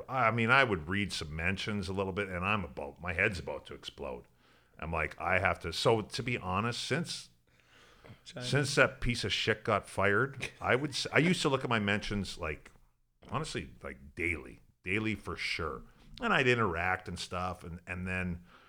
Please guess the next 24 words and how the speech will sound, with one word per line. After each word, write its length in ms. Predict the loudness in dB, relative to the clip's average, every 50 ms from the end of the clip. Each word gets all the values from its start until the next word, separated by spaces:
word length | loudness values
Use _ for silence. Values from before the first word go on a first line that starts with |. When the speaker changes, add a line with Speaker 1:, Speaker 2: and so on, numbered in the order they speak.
| _ _ _ -18 -10 2 10
Speaker 1:
that 480 | 12 12 12 12 12 8 6 2 -2 -4 -8 -6
combined 580 | -4 -2 -2 0 2 2 4 4 4 4 2
with 140 | 0 -2 -4
a 20 | -10
few 240 | -12 -6 -2 0 2
months 360 | 2 2 2 0 -2 -4 0
later, 560 | 2 4 6 6 6 6 6 6 4 2 0 -8 -20 -20 _ _ _ _ _ _ _ _ _ -6
covid, 720 | 2 6 8 8 8 6 6 4 4 4 4 2 0 -6 -12 -12 -16 -20 -20 -20 -18 -18 -18 -16 -16 -16 -14
I 40 | -12
mean, 480 | -10 -8 -8 -8 -8 -8 -10 -12 -14 -16 -14
I'm 120 | -14 -12 -12
like, 220 | -10 -12 -12 -8 -6
"I, 120 | -6 -6 -6 -4
I 120 | -6 -6
gotta 220 | -4 -4 -6 -6 -6
back 300 | -8 -8 -8 -8 -10 -12
this 240 | -14 -12 -12 -10 -10
off, 320 | -8 -8 -8 -8 -10 -8
or 80 | -8 -6
I'm 100 | -6 -6
gonna 120 | -8 -10 -10
say 200 | -12 -12 -12 -12
something 320 | -12 -12 -12 -12 -14 -14 -16
that's 180 | -16 -16 -18 -20